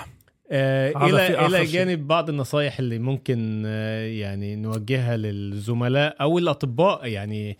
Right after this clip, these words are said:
Speaker 2: مم.
Speaker 1: المستقبلين، إن هم إزاي يحافظوا على برودة أعصابهم
Speaker 2: بالضبط،
Speaker 1: شوية.
Speaker 2: بالضبط.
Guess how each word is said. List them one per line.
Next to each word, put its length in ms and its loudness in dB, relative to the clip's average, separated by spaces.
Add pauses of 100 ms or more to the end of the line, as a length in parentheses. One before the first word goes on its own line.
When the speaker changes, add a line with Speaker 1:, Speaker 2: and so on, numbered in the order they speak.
(120)
Speaker 2:
مم. 360 2
Speaker 1:
المستقبلين، 1000 2 (100)
إن 80 -2
هم 180 0
إزاي 240 -2
يحافظوا 340 -2
على 120 -2
برودة 420 -4
أعصابهم 360 -2
Speaker 2:
بالضبط، 160 4
Speaker 1:
شوية. 380 0 (100)
Speaker 2:
بالضبط. 360 -2